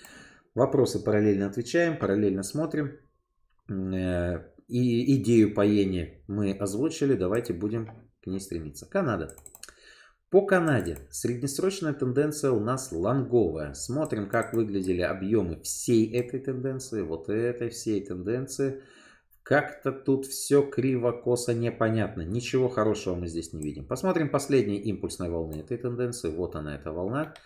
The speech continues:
Объёмы максимальные у нас ниже, чем зона одна вторая. К тому же зона-то у меня неправильно построена, да?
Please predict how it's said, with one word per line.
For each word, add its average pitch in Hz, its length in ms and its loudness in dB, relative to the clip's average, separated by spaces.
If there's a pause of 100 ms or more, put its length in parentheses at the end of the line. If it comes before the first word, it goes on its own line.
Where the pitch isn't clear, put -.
(440)
Объёмы 156 720 2
максимальные 139 800 -2
у 95 80 -4
нас 120 380 -2
ниже, 135 480 -2
чем 131 380 -4
зона 98 400 -2
одна 95 180 -4
вторая. 131 320 0
К - 80 -8
тому 107 180 -4
же 107 120 -2
зона-то 92 340 -2
у 80 80 -4
меня 80 140 -8
неправильно 110 380 -2
построена, 76 500 -10
да? 139 280 -6